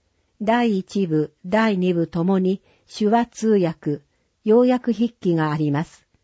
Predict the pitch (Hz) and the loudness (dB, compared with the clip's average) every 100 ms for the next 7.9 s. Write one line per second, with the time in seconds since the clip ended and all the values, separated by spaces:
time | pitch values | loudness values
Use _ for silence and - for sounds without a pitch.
0 | _ _ _ _ - 196 226 220 208 196 | _ _ _ _ -12 -2 2 2 2 0
1 | 196 - 175 165 _ _ _ _ _ - | -2 -2 -4 -4 _ _ _ _ _ -8
2 | 208 202 254 254 240 208 - 240 - 233 | -6 -2 0 0 0 -6 -4 -4 -2 -4
3 | 226 214 196 190 190 165 147 139 _ _ | 2 2 2 0 -4 -4 -4 -6 _ _
4 | _ _ _ _ _ - 202 214 202 196 | _ _ _ _ _ -6 -2 0 2 0
5 | 202 _ _ _ - 226 254 247 254 247 | -4 _ _ _ -2 2 4 4 4 4
6 | 190 170 170 _ _ - 214 - 254 240 | 2 0 -2 _ _ -8 -6 -2 0 2
7 | 240 185 143 139 185 160 170 - 202 | 2 2 0 -2 -4 -4 -8 -8 -10